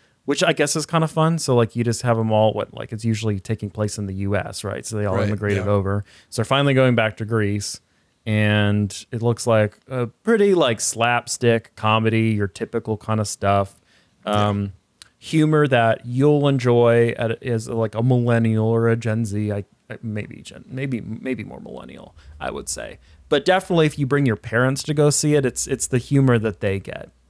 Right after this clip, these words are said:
Speaker 1: Um,
Speaker 2: Yeah.
Speaker 1: I, I don't know if you've noticed <laughs> this, seeing movies with parents or, like, um, I showed it, <laughs> showed Everything Everywhere All at Once to my parents. Um,
Speaker 2: Oh.
Speaker 1: and they, uh,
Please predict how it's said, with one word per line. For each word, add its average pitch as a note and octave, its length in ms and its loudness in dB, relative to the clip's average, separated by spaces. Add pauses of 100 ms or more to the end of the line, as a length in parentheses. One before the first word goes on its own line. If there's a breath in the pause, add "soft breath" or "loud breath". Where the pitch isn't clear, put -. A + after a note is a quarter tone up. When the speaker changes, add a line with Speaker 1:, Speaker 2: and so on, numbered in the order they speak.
Speaker 1:
Um, G2+ 260 0
Speaker 2:
Yeah. B2 240 -4
Speaker 1:
I, C3+ 240 2
I D3 40 2
don't D#3+ 120 4
know D3 120 4
if C#3+ 120 -2
you've A#2 200 0
noticed A2 520 2
<laughs> - 20 0
this, G3+ 160 0
seeing C#3 500 2 (340 loud breath)
movies C#3 480 4
with C#3 180 2
parents B2+ 420 2
or, C3+ 80 4
like, A2+ 340 2 (420 soft breath)
um, G#2+ 480 0 (600)
I C#3 120 -4
showed C#3 260 2
it, B2+ 140 2 (140)
<laughs> - 120 -20
showed - 260 -6
Everything C3+ 380 0
Everywhere B2 320 4
All A#2 120 4
at - 60 -6
Once A#2 440 0 (480 soft breath)
to - 80 -6
my A2 120 2
parents. - 680 0 (140)
Um, G#2 340 -2
Speaker 2:
Oh. D3 560 -2 (140)
Speaker 1:
and B2 180 4
they, C3 300 4
uh, A2 420 4